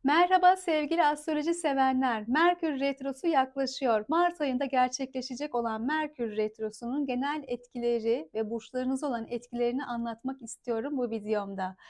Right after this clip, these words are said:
Aslında yılda iki üç kez gerçekleştiği için bu Merkür Retrosu hepiniz bu konuya aşinasınız. Şimdi Merkür Retrosu kişisel bir gezegenimizdir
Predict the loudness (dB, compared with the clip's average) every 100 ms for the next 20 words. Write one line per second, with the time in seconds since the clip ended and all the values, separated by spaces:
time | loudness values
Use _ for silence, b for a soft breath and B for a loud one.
0 | B B 0 0 2 2 2 2 0 0
1 | 0 -4 -4 -4 -4 -4 -4 -2 -2 -4
2 | -4 -2 -6 -4 -4 -4 -6 -6 -6 -10
3 | -8 -2 -2 -2 -6 -6 -6 -10 -12 -14
4 | -6 -4 -4 B B -6 -2 0 0 -4
5 | -6 -2 -2 -2 0 0 0 0 -2 0
6 | -4 -6 -8 -8 -10 -14 B B B -6
7 | -2 0 0 2 0 0 -4 -4 -2 -2
8 | -2 -6 -8 -8 -10 -6 -4 -4 -2 -2
9 | -2 -6 -4 -4 -2 -2 0 0 0 -4
10 | -6 -6